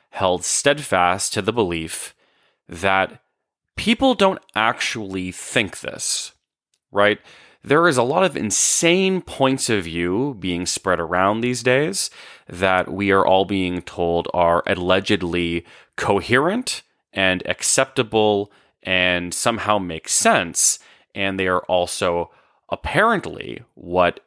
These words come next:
you should believe in if you are a smart person or a caring person or a conscientious person.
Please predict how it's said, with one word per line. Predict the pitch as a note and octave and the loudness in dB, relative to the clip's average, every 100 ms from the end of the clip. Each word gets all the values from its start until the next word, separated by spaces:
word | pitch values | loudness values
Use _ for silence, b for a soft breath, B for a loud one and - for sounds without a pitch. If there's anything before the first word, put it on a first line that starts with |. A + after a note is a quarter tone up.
| _ - | _ -12
you | F#2 G2+ | -8 -2
should | - A3+ A#3+ A2+ | 2 4 2 2
believe | F2+ F2 E2+ F2 | 0 0 -2 -2
in | E2+ E2+ - | -4 -4 -2
if | G2 - | -2 -2
you | F#2+ F#2 - | -2 -2 2
are | F2 E2+ | 2 0
a | E2 E2+ | -2 -4
smart | - C#3+ C#3 - | 0 2 2 2
person | C#3+ C#3 C3+ B2+ B2 b b b | 0 2 0 0 -2 b b b
or | F#2+ F2+ | 0 2
a | E2 E2 | 0 -4
caring | - A#2+ A2+ G#2+ F#2+ | -6 0 2 2 0
person | G2+ F#2 - F2+ F2 E2 b b b | 0 0 0 -2 -2 -8 b b b
or | F2 F2 - | 2 2 2
a | E2+ E2+ | 0 -4
conscientious | - - - G2+ - F2 F#2 G2+ - - | -6 -4 2 2 0 -2 0 2 0 -4
person. | - D#2+ - - - | -6 -8 -6 -6 -8